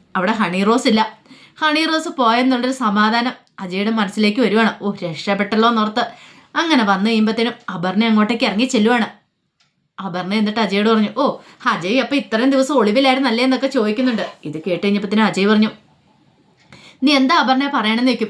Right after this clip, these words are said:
"എനിക്ക് അത്യാവശ്യമായിട്ടൊരു സ്ഥലം വരെ പോണായിരുന്നു, അതുകൊണ്ടായിരുന്നു പറയാം." "ഉം, ഉം. മനസ്സിലായി, മനസ്സിലായി. ആ ഹണി റോസ് ഇവിടെ വന്ന് സ്റ്റേ എന്ന് കണ്ടിട്ടല്ലേ അജയ് ഇവിടുന്ന് സ്റ്റാൻഡ് വിട്ടെ?"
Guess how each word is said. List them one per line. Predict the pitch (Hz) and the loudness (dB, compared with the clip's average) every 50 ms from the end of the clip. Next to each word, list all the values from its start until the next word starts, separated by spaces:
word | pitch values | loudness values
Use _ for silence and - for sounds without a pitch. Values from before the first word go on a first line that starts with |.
| - - | -4 -4
"എനിക്ക് | 202 196 196 254 240 | -6 -4 -2 -2 -2
അത്യാവശ്യമായിട്ടൊരു | 208 196 - 233 214 214 - - 254 247 214 262 262 | -2 -2 -2 0 0 0 0 0 -2 -2 -2 -4 -4
സ്ഥലം | - 233 220 220 240 | 0 0 0 2 0
വരെ | 240 233 254 | 0 0 0
പോണായിരുന്നു, | 262 - 226 214 214 220 220 220 226 208 - - - | 0 0 2 2 2 2 0 0 -2 -4 -4 -2 0
അതുകൊണ്ടായിരുന്നു | 339 349 359 349 349 320 254 214 208 214 233 240 | 0 0 0 0 0 0 0 0 0 -2 -2 -2
പറയാം." | 220 208 208 202 170 - - _ _ - | -2 -2 -2 -4 -4 -6 -12 _ _ -4
"ഉം, | 269 226 208 220 | -2 -2 0 0
ഉം. | 247 226 - - _ _ _ _ _ _ _ - | -2 -2 -4 -8 _ _ _ _ _ _ _ -6
മനസ്സിലായി, | 185 180 180 185 - 220 214 233 | -4 -4 -4 -2 0 0 2 2
മനസ്സിലായി. | 254 254 240 - 254 247 240 240 240 - - _ _ - | 2 0 0 0 -2 -4 -4 -4 -6 -10 -18 _ _ -2
ആ | 320 339 | -2 0
ഹണി | 330 - 269 285 311 349 | 0 0 0 0 0 -2
റോസ് | 359 359 349 349 349 330 | 0 0 -2 -2 -2 -2
ഇവിടെ | 285 262 269 285 | -2 -2 0 0
വന്ന് | 262 262 254 269 277 | 0 2 2 0 -2
സ്റ്റേ | 269 - - 254 226 233 247 254 | -4 -4 -4 -2 0 0 2 2
എന്ന് | 254 262 262 | 2 0 0
കണ്ടിട്ടല്ലേ | 254 233 220 214 247 233 262 254 254 240 202 - - _ _ _ _ _ | 0 0 0 0 0 0 0 0 0 0 -2 -6 -12 _ _ _ _ _
അജയ് | - 185 180 190 226 | -10 -6 -2 -2 -2
ഇവിടുന്ന് | 233 214 220 233 233 | 0 0 -2 -4 -4
സ്റ്റാൻഡ് | - - 269 226 185 196 214 214 | -4 -2 -2 0 0 0 0 0
വിട്ടെ?" | 247 226 220 226 202 208 - | 0 -2 -2 -4 -6 -8 -10